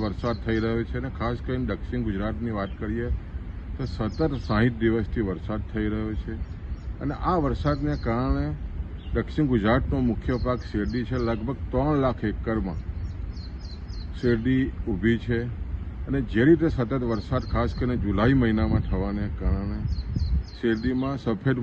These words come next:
માખીનો ભારે ઉપદ્રવ ઊભો થયો છે. લગભગ વાત કરીએ તો નવસારી, વલસાડથી માંડીને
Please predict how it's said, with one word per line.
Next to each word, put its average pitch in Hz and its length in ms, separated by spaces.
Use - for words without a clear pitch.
માખીનો 123 380
ભારે 107 200
ઉપદ્રવ 107 440
ઊભો 113 320
થયો 123 240
છે. 135 140
લગભગ 110 480
વાત 113 260
કરીએ 131 320
તો 131 100
નવસારી, 123 580
વલસાડથી 120 840
માંડીને 113 420